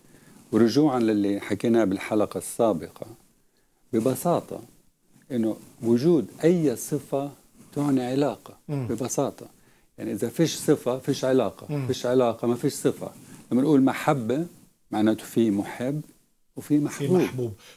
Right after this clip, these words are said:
Speaker 2: وهنا بياخدنا الموضوع لفكرة الثالوث اللي
Speaker 1: الثالوث، صح.
Speaker 2: ذكرت عنه. أنا ب-،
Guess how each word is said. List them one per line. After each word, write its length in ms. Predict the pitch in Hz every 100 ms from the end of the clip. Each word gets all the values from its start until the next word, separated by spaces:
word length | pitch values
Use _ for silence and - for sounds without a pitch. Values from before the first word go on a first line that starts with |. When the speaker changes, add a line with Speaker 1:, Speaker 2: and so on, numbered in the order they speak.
| -
Speaker 2:
وهنا 220 | 143 170
بياخدنا 400 | 139 151 185 156
الموضوع 380 | 143 139 135 151
لفكرة 440 | 135 - - 160 -
الثالوث 580 | 160 - 160 196 131 -
اللي 160 | 123
Speaker 1:
الثالوث، 300 | 123 101 127
صح. 100 | 123 -
Speaker 2:
ذكرت 280 | 151 147 139
عنه. 320 | 156 120 113
أنا 160 | 123
ب-، 120 | 110